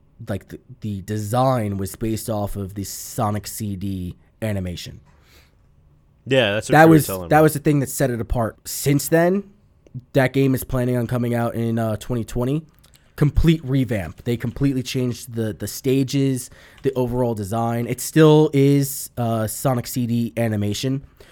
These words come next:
Speaker 1: but it's so much smoother. It's so much faster. Uh, it looks great. So I'm excited for that.
Speaker 2: I'm pulling up the video right now.
Speaker 1: Oh, yeah? Yeah, it's, it's a, it's a good fucking,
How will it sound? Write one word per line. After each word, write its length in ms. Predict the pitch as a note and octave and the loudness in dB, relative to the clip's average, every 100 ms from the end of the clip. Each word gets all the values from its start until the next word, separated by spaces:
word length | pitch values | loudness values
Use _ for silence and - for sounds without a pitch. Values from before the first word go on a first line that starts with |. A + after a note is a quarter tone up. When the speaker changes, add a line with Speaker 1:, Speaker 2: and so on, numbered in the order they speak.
| - | -6
Speaker 1:
but 100 | - | -2
it's 140 | C3+ - | -2 -4
so 260 | - D#3 D3+ | 4 6 6
much 180 | C#3 | 4
smoother. 520 | - C3 C3 B2 A#2+ A2+ | -2 -2 0 2 0 -2
It's 140 | - | -6
so 180 | - B2 | -2 -2
much 200 | A#2+ - | -2 -6
faster. 680 | G#2+ G2+ G2+ - G#2 F#2+ - _ _ _ _ | -6 -4 -4 -6 -6 -8 -12 _ _ _ _
Uh, 380 | G2 F#2+ F#2 E2+ - _ - _ _ - | -6 -4 -4 -8 -12 _ -20 _ _ 0
it 140 | D#3+ D3 | 2 4
looks 240 | D3+ - | 2 0
great. 320 | C3 A2 C#2+ _ _ _ _ _ _ | -4 -4 -4 _ _ _ _ _ _
So 160 | - | -6
I'm 100 | A2+ | -4
excited 360 | A2+ - A#2 G#2 | -4 -4 -4 -6
for 60 | F#2 | -6
that. 380 | G#2 A2 - _ _ - - - - _ _ _ _ _ _ _ _ _ _ - | -4 -4 -6 _ _ -20 -20 -20 -20 _ _ _ _ _ _ _ _ _ _ -20
Speaker 2:
I'm 60 | F#2 | -16
pulling 240 | G#2 F#2+ | -14 -12
up 80 | F2+ | -14
the 60 | F2 | -16
video 340 | E2+ E2+ E2+ | -14 -12 -12
right 200 | E2+ E2+ | -12 -14
now. 240 | E2+ F2 F2+ | -16 -16 -6
Speaker 1:
Oh, 60 | G2 | -2
yeah? 260 | A2 A#2+ B2 _ | 0 -2 -4 _
Yeah, 180 | G2+ F#2+ | -4 -4
it's, 160 | A2+ - | -4 0
it's 180 | C#3+ | 0
a, 380 | D#3 C#3 B2 A2 - _ _ _ _ _ | 2 2 2 -6 -12 _ _ _ _ _
it's 140 | C#3 D#3+ | -2 -2
a 60 | |
good 220 | C3+ C#3 | 0 0
fucking, 720 | - C3+ A2+ G#2+ G2 F#2 E2+ | 0 -4 -4 -6 -6 -8 -12